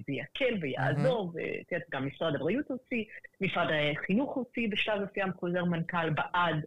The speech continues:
Speaker 1: אותו תקן, אה, ייחודי. אה, ולקצר סיפור ארוך, זה הכל חרטא.
Speaker 2: <laughs>
Speaker 1: כאילו, זאת אומרת, אין פה שום סכנה, אה,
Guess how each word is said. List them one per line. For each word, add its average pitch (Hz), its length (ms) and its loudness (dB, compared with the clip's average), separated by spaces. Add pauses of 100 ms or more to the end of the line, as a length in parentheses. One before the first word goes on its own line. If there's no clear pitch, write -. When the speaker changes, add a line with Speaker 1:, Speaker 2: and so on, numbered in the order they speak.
(100)
Speaker 1:
אותו 160 260 -4
תקן, 160 460 -2
אה, 147 220 -2
ייחודי. 156 600 -2 (1400)
אה, 185 500 2
ולקצר 202 480 2
סיפור 302 200 2
ארוך, 311 300 0
זה 226 60 0
הכל 262 260 0
חרטא. 294 300 -4 (400)
Speaker 2:
<laughs> 123 420 -10
Speaker 1:
כאילו, 180 320 4
זאת 180 120 -2
אומרת, 190 300 0
אין 226 140 0
פה 254 80 0 (140)
שום 247 160 0 (100)
סכנה, 233 340 2 (640)
אה, 165 840 4